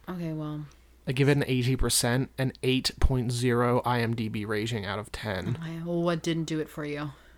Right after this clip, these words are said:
Speaker 2: They're just solid movies. They're not, like, mind-blowing.
Speaker 1: I mean,
Speaker 2: It's just a really cool
Speaker 1: any movie
Speaker 2: concept.
Speaker 1: that makes me bawl like that, I gotta give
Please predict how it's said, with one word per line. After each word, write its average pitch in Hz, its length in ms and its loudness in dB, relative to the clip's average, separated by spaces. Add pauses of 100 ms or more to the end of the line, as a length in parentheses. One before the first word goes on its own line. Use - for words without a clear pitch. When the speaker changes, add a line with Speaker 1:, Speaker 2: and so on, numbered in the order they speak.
(400)
Speaker 2:
They're 175 120 8
just 220 160 6
solid 180 320 10
movies. 135 400 6
They're 131 80 4
not, 143 140 6
like, 127 100 2
mind-blowing. 104 800 0 (1080)
Speaker 1:
I 165 60 -6
mean, 170 140 2
Speaker 2:
It's 175 80 6
just 170 120 8
a 175 60 10
really 165 220 12
cool 175 140 10
Speaker 1:
any 220 100 12
movie 226 100 8
Speaker 2:
concept. 180 300 10
Speaker 1:
that - 80 8
makes - 140 2
me 190 100 0
bawl 160 240 4
like 165 220 2
that, 170 200 2
I 156 80 -2
gotta 151 220 -2
give 143 560 -8